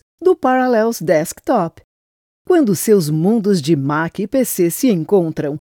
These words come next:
nada os une como o Parallels Desktop oito for Mac. A solução mais testada, confiada e falada.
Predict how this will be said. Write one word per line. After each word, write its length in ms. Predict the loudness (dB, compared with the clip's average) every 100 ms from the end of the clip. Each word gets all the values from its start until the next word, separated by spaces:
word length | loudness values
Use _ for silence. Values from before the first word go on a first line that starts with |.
| _ -8
nada 460 | -2 0 0 2 2
os 280 | 2 -2 0
une 340 | 2 0 -4 _
como 320 | -4 -2 -2
o 60 | -4
Parallels 840 | -4 -2 0 0 2 0 -2 -4
Desktop 760 | -4 -4 -6 -6 -4 -4 -6 -8
oito 460 | -2 -2 -2 -6 -8
for 400 | -10 -4 0 0
Mac. 480 | 0 -2 -4 -18 -20 _ _ _ _ _ _ -6
A 140 | -4
solução 600 | -2 0 0 -2 0 2
mais 460 | 2 -2 -4 -6 -4
testada, 680 | -2 -2 -2 -2 0 -2 -6 _ -2
confiada 920 | 0 0 -4 -2 0 0 0 -4 -6 -4
e 180 | -2 -2
falada. 720 | -2 -4 -2 -2 -4 -8 -12